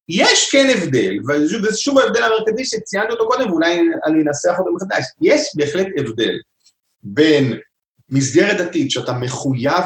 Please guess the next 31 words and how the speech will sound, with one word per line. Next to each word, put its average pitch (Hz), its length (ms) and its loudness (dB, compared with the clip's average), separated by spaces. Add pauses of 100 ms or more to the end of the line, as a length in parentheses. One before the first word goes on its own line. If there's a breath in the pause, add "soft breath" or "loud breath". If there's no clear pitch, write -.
אליה 113 360 0 (880)
כסמכות 135 880 0
הטרונומית, 143 680 0 (340)
כן? 131 260 -2 (500 soft breath)
שבעצם 170 460 0
אתה 175 140 0
לא 180 80 4 (100)
קובע 180 380 -2
ב-, 135 280 -2
בשביל 131 220 -4
עצמך 131 360 -6
את 139 100 -2
הכללים, 127 540 -2
אלא 117 140 0 (180)
מישהו 147 340 -2
כופה 156 380 -2
עליך, 139 240 0
או 113 140 0
אתה 110 180 -2
מסכים 185 400 -2
להיכפות, 127 760 -2 (240)
בעידן 110 300 -4
המודרני 117 440 0
לפחות, 104 440 -6 (420 soft breath)
בכל 160 260 2
מיני 170 260 2
כללים, 113 460 -2 (320)
לבין 302 640 2
מסגרת 381 500 4
שאתה 302 220 0
בוחר 190 540 0